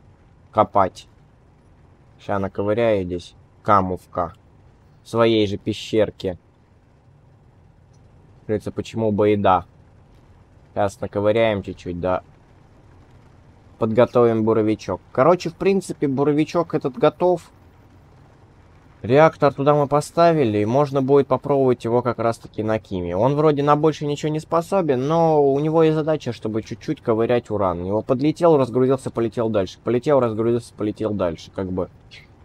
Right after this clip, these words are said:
он больше ничего и не может. Ну, посмотрим. Возможно, я его чуть модернизирую, а пока что это хотя бы леталка, со-, способная мне чуть-чуть копать в космосе, потому что по-другому я нормально копать не смогу.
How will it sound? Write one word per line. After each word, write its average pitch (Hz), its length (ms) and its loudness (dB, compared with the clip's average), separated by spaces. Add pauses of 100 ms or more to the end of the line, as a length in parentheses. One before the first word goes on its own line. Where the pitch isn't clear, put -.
(180)
он 117 240 -2
больше 127 280 2
ничего 127 220 -2
и 123 80 2
не 120 120 0
может. 87 340 -4 (1040)
Ну, 208 180 -2
посмотрим. 180 640 0
Возможно, 156 440 2
я 151 120 2
его 143 140 4
чуть - 160 -16
модернизирую, 143 720 0
а 110 40 -2
пока 131 280 -2
что 131 160 -8
это - 100 -6
хотя 135 300 2
бы 120 480 4
леталка, 131 440 2
со-, - 140 -14
способная 107 920 -2
мне 104 220 -4
чуть-чуть 113 360 -4
копать 104 320 0
в - 40 -20
космосе, 87 460 -8
потому 95 320 -8
что 92 140 -12
по-другому 104 520 -2
я 98 320 0
нормально 104 420 -2
копать 95 340 -4
не 90 60 -12
смогу. 98 420 -6